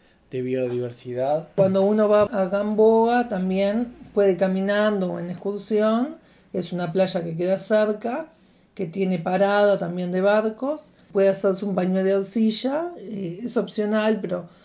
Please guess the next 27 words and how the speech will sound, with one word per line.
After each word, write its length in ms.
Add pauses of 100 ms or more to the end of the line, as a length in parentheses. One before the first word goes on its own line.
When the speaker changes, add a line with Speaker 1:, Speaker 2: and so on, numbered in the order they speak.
(320)
Speaker 2:
es 140
muy 160
divertido 680
los 140
baños 280
de 60
arcilla. 480 (340)
Los 200
invitamos 520
a 80
ver 140
las 200
fotos 540
para 240
que 100
vean 640
el 180
lugar, 560
sinceramente 800
no 140
tiene 240
desperdicio, 1000 (340)
nos 120
gustaría 460
alguna 320
vez 160
volver. 520